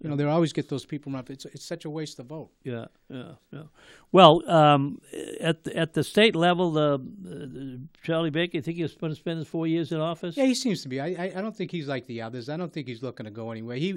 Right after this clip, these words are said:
Speaker 1: he, I, I think this will be his own, he won't run again, I don't
Speaker 2: Yeah,
Speaker 1: think.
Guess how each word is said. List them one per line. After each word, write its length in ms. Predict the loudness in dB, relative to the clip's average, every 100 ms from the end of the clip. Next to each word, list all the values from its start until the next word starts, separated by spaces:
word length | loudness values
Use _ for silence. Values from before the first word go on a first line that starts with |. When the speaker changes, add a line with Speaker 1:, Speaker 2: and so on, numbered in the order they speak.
| -2
Speaker 1:
he, 160 | -2
I, 100 | -2 -4 -6
I 40 |
think 260 | -4 -6 -4
this 180 | -8
will 80 | -8
be 300 | -10 -10 -10
his 160 | -14 -14
own, 120 | -16 -10
he 160 | -8
won't 240 | -6 -8 -12
run 120 | -16
again, 360 | -14 -10 -8
I 100 | -10
don't 120 | -14 -10
Speaker 2:
Yeah, 180 | -10 -10
Speaker 1:
think. 240 | -14 -20